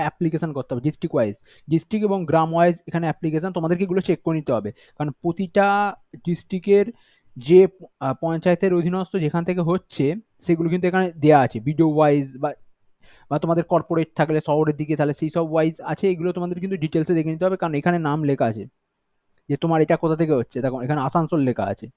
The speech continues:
তারপর এখানে বাড়াবানি লেখা আছে। তো তোমাদেরকে যা দেখে নিতে হবে যে তোমাদের ওটা পড়ছে কিনা। আমি নোটিফিকেশানে এসে যাব, এখানে দেখো আমার একটা ডাউনলোড আমি করে রেখেছি। এখানে তুমি যখন ডাউনলোড করবে এগুলো, তখন প্রতিটা আমি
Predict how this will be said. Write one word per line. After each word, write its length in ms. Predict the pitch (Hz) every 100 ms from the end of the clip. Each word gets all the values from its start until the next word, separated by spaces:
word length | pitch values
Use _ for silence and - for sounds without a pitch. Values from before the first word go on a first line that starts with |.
| _ _ _ -
তারপর 160 | 156 156
এখানে 220 | 165 165 202 - _ _ _ _ _ _ _ _ _
বাড়াবানি 520 | 117 156 175 175 175 175 156
লেখা 160 | 139 107
আছে। 140 | - 101 - -
তো 60 | 151
তোমাদেরকে 280 | 185 220 240
যা 60 | 226 190
দেখে 120 | 202
নিতে 120 | 214
হবে 100 | 220 220
যে 40 | -
তোমাদের 260 | 185 190 202
ওটা 120 | 190 190 185
পড়ছে 260 | 180 170 147
কিনা। 180 | 101 82 - - _ -
আমি 100 | 143 170
নোটিফিকেশানে 540 | 170 175 180 185 196 175
এসে 100 | 156 180
যাব, 120 | 190 254 - _ _ _ _ _ _ _ _ _ _ _ _ -
এখানে 180 | 147 190 170
দেখো 120 | 143 156
আমার 100 | 160 143
একটা 120 | 180
ডাউনলোড 240 | 165 156 165 175
আমি 80 | 180
করে 120 | 147
রেখেছি। 200 | 123 113 131
এখানে 180 | 165 180 196
তুমি 140 | 180 170 180
যখন 160 | 202 175
ডাউনলোড 320 | 131 156 190 -
করবে 180 | 208 151 139
এগুলো, 220 | 113 135 247 -
তখন 200 | - 170 160 131 -
প্রতিটা 280 | 175 -
আমি 80 | 175